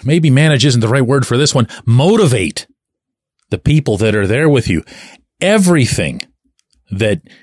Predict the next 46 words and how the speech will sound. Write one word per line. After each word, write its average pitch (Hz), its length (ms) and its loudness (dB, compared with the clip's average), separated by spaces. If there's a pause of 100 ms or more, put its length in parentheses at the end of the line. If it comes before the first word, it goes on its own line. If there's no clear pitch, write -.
(100)
you 156 400 2
and 170 120 2
I 135 360 0
have 87 220 -4
seen, 190 440 4
heard, 165 360 4
or 135 140 4
read 120 320 0
out 101 260 -2
of 135 100 0
Atlanta 143 580 0 (300)
since - 640 0 (600)
Smith's - 520 0
firing 127 480 -2
was 87 160 0
that - 140 -4
the - 80 -6
players 123 720 -2
liked - 480 -4
him, - 180 -8 (800)
that - 160 -6
this 156 240 0
was 131 180 2
not 135 240 2
a 110 80 -2
coach - 440 0
slash 131 520 -2
player 143 400 0
issue. 98 400 0
This 127 220 0
was 131 160 0
not 123 180 0
a 123 80 2
relationship 127 840 0
issue, 135 340 0
and 147 100 2
it 117 80 0
was 101 140 -2
most 127 320 0
certainly 127 420 0
not 98 240 0
a 101 60 0
mutiny 113 520 2
of 85 140 -2
any 92 220 -4
kind. 160 440 -2